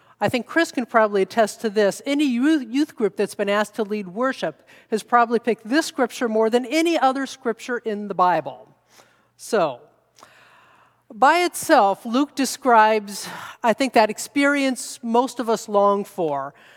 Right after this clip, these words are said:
that moment when we are, are lifted above the ordinariness of our lives, the routine of our lives, lifted above the,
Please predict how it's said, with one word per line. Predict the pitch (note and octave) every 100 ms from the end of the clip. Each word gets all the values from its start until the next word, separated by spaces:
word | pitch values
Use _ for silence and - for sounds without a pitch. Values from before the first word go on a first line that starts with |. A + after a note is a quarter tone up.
| _ _ _ G#3
that | A#3+ A#3
moment | A#3 B3 B3+ A#3+ A3+
when | A#3
we | A3 A3+
are, | G3 G3
are | G#3 G3
lifted | F#3+ C4+ D4 D#4
above | C4+ G3 A#3 A#3 A3+ F#3+
the | G#3 G3+ G3 G3 F3 _ _ _ _ _ -
ordinariness | C4 C#4 C#4 B3+ B3 B3 A3+ A#3 B3+
of | A3
our | A3+
lives, | A3 G3 G3 G#3 -
the | G#3
routine | G3 - - C4 C4 B3
of | A3+
our | G#3+
lives, | G3 F#3+ F#3 G3 F#3+ -
lifted | A#3 C4+ - A#3+
above | F#3+ G#3+ G#3+ G3
the, | F#3+ F#3